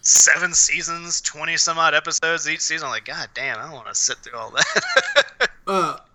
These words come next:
Speaker 2: no, you, I mean, it,
Speaker 1: You're like,
Speaker 2: there
Speaker 1: "No, he can. You're
Speaker 2: he,
Speaker 1: gonna
Speaker 2: yeah.
Speaker 1: watch it all so we
Speaker 2: He
Speaker 1: can talk
Speaker 2: yeah.
Speaker 1: about it." <laughs>
Speaker 2: Matter, matter of fact, as soon as we hang up, we're getting on Xbox Live. No, uh, uh, uh,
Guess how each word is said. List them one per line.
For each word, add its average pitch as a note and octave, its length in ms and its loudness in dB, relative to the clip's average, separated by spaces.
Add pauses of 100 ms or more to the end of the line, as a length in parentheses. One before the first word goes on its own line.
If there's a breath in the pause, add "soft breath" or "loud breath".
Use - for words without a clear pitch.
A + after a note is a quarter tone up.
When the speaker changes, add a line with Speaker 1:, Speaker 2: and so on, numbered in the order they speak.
(360)
Speaker 2:
no, A3 480 2
you, D3+ 280 -4
I G3 140 2
mean, E3+ 400 -2 (420)
it, F3+ 80 -2
Speaker 1:
You're F#3 120 8
like, F3 100 6
Speaker 2:
there E3+ 80 2
Speaker 1:
"No, F#3+ 140 8
he C4+ 220 -2
can. D3 380 0 (320 loud breath)
You're A3 220 4
Speaker 2:
he, - 60 6
Speaker 1:
gonna A3 120 4
Speaker 2:
yeah. F#3 60 0
Speaker 1:
watch F#3 240 4
it E3 60 -4
all F3 180 0
so D#3+ 120 -8
we F3+ 140 4
Speaker 2:
He G#3+ 60 0
Speaker 1:
can E3+ 80 -4
talk F#3 240 4
Speaker 2:
yeah. C#3+ 100 -4
Speaker 1:
about - 240 0
it." - 80 0 (100)
<laughs> - 120 -2
Speaker 2:
Matter, C#3+ 260 0
matter F3+ 200 4
of - 80 -8
fact, C#3 380 -2 (300 soft breath)
as - 60 -20
soon G3+ 240 -2
as G3 40 4
we F#3+ 140 6
hang F3 240 2
up, C#3 320 -4
we're F3 100 -2
getting D#3 300 -4
on D3 320 -2
Xbox F3 640 0
Live. A#2+ 320 -4 (380 soft breath)
No, E3+ 320 2
uh, C#3 520 2 (400)
uh, D#3 300 0 (1120)
uh, D3+ 320 4